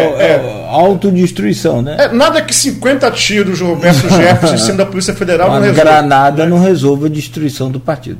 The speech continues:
Speaker 2: Pois é, né? Então, o que que você tá fazendo?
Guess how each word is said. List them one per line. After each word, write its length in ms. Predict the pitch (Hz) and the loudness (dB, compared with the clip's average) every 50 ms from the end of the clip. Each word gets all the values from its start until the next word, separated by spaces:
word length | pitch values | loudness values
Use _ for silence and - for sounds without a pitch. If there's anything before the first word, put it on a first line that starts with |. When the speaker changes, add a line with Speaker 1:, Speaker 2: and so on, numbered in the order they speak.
| - - | -14 -6
Speaker 2:
Pois 300 | - 196 214 214 190 165 | 0 2 2 2 2 0
é, 180 | 143 117 - - - - - - - - - - | -4 -6 -8 -12 -16 -20 -20 -20 -20 -20 -16 -10
né? 220 | 143 160 180 185 202 | -8 -6 -6 -6 -8
Então, 280 | 214 - 254 277 302 | -6 -4 -2 -2 -2
o 40 | 302 - - _ _ | -4 -10 -18 _ _
que 100 | - 254 269 | -8 -8 -8
que 80 | - | -6
você 220 | 247 220 226 - - | -8 -8 -8 -8 -6
tá 120 | - 220 | -8 -8
fazendo? 540 | - - 208 196 170 135 135 127 123 120 120 | -8 -8 -8 -8 -8 -6 -8 -10 -10 -12 -16